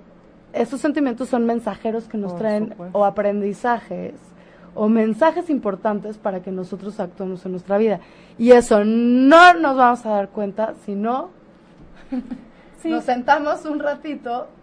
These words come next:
Speaker 1: a
Speaker 2: A escucharte.
Speaker 1: a escucharte.
Speaker 2: A escucharte. ¿Y por qué estás sintiendo esa emoción? Aunque sea una emoción desagradable, como dices,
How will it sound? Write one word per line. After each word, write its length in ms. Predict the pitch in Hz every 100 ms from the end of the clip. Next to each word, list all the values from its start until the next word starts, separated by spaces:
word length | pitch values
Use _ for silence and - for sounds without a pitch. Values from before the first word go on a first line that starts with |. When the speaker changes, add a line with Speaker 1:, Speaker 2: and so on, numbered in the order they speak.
| -
Speaker 1:
a 120 | - 226
Speaker 2:
A 120 | 240
escucharte. 500 | 254 196 208 214 -
Speaker 1:
a 20 |
escucharte. 840 | 170 - 277 277 302 320 - 185 180
Speaker 2:
A 60 | -
escucharte. 560 | 196 214 185 226 208
¿Y 40 | 180
por 200 | 196 196
qué 100 | 247
estás 240 | 247 254
sintiendo 400 | 254 220 220 214
esa 260 | 208 208 196
emoción? 420 | - 190 175 185
Aunque 180 | 202 202
sea 120 | 214 247
una 200 | 285 277
emoción 640 | 233 220 233 233 233 226 - -
desagradable, 920 | 208 214 214 185 190 208 254 208 175
como 240 | 180 185
dices, 440 | 208 247 220 208